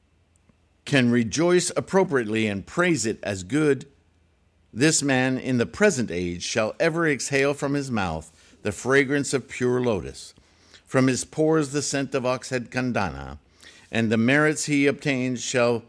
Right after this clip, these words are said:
be just as stated. For this reason, O beflowered by the king of constellation, I entrust this chapter of the former affairs of the Bodhisattva Medi-,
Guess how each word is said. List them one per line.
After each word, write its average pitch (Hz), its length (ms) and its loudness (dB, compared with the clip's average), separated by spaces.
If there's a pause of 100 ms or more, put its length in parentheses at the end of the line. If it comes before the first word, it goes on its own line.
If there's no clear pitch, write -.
(420)
be 107 300 0
just 98 380 -6
as 85 360 -8
stated. 64 600 -14 (1200)
For 107 160 0
this 135 240 4
reason, 135 360 2
O 120 180 4
beflowered 107 640 0
by 107 120 0
the 95 100 -4
king 117 240 -2
of 120 100 -4
constellation, 107 720 -4
I 101 140 -4
entrust 127 440 -4
this 123 160 -8
chapter 151 440 -4
of 147 100 -2
the 143 80 -4
former 135 340 -2
affairs 117 400 -2
of 104 120 -6
the 101 120 -2
Bodhisattva 117 720 -6 (260)
Medi-, 107 400 -4